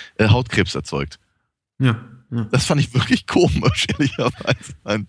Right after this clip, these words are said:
Speaker 1: ein wirklich gem-, ein, ein gem-, ein gemeines Ding und irgendwie sehr, sehr clever beobachtet. Und genau das, was du meinst, in, an manchen Stellen
Speaker 2: Mhm.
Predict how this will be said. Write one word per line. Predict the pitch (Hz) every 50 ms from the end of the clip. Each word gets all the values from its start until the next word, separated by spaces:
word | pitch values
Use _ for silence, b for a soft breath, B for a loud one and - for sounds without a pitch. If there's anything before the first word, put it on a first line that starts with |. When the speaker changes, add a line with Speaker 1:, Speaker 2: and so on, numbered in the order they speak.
| B B B B B 127
Speaker 1:
ein | B 113 113 107 110
wirklich | 123 147 - - 147 143 - - _ b b b b b b b b b _ _ _ _ _ _ _ _ _
gem-, | - 131 131 - - -
ein, | 110 110 - - 127 123 -
ein | 131 135 127
gem-, | 139 131 135 - -
ein | 127 131
gemeines | - 135 127 117 113 120 156 180 135 113 - - -
Ding | 107 107 123 160
und | 170 139 131 123
irgendwie | - 127 131 123 127
sehr, | 123 113 104 110 123 127 117
sehr | - 110 113 127 127
clever | - - - 131 127 135 131
beobachtet. | 117 113 101 107 127 110 98 92 95 90 90
Und | 95 98 95
genau | - 104 104 104 113
das, | 117 113 -
was | 107 104 -
du | -
meinst, | 101 101 98 98 92 -
in, | - 90 92 87
an | 92 95 95
manchen | 95 95 92 - -
Stellen | - - - 95 95 98
Speaker 2:
Mhm. | 101 - B